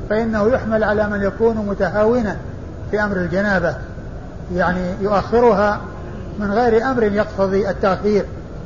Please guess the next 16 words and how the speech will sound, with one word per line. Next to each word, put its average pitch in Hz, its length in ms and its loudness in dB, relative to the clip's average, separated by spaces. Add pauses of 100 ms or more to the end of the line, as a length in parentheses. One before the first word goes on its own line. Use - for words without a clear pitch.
(220)
أو 226 120 4
أنه 226 500 2 (360)
لا 254 260 4
يتوضأ 196 560 4 (1000)
الوضوء 202 500 4
الذي 196 360 2
به 190 440 2
يزيل 202 400 2 (640)
ما 202 140 2
علق 190 560 2 (500)
بفرجه 185 840 0 (680)
من 202 300 -2 (340)
يعني 185 460 0
آثار 190 300 2
الجماع، 190 560 0 (1080)
فيكون، 196 1800 0